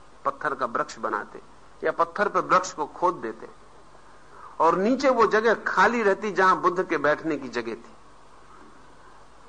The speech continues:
अब जो लोग पुरातत्व या इतिहास की खोज करते हैं, वे बड़ी मुश्किल में हैं कि बुद्ध की प्रतिमा क्यों न बनाई, बुद्ध का वृक्ष क्यों बनाया।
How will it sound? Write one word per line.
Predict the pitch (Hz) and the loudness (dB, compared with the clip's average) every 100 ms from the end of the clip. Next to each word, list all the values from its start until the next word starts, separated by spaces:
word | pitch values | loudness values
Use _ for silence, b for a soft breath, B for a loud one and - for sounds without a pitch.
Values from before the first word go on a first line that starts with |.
| - - - - - - - - - - - - - - | -20 -20 -20 -20 -20 -20 -20 -20 -20 -20 -20 -20 -6 2
अब | 277 214 | 2 2
जो | 190 254 | 2 4
लोग | 254 247 170 | 6 4 2
पुरातत्व | 190 220 226 226 202 | 4 4 2 0 2
या | 196 | 4
इतिहास | 170 156 165 202 208 | 4 2 2 2 2
की | - | -4
खोज | 170 - 185 - | -8 -2 -2 0
करते | 196 196 208 | -2 0 0
हैं, | 214 | 0
वे | 185 | 0
बड़ी | 147 190 | 2 0
मुश्किल | 240 160 - 135 | 0 -4 -4 -6
में | 135 127 | -4 -4
हैं | 147 196 | -6 -6
कि | 208 | -8
बुद्ध | 135 147 190 | -6 -4 -4
की | 196 202 | -4 -6
प्रतिमा | - 131 160 185 196 B B B - | -8 -8 -2 0 0 B B B -8
क्यों | 214 | -2
न | 262 | 2
बनाई, | 214 147 156 185 | 2 2 2 2
बुद्ध | 170 180 | 0 -2
का | 202 | 0
वृक्ष | 180 185 220 | 0 0 -2
क्यों | - 135 | -4 -4
बनाया। | 92 82 - | -4 -8 -12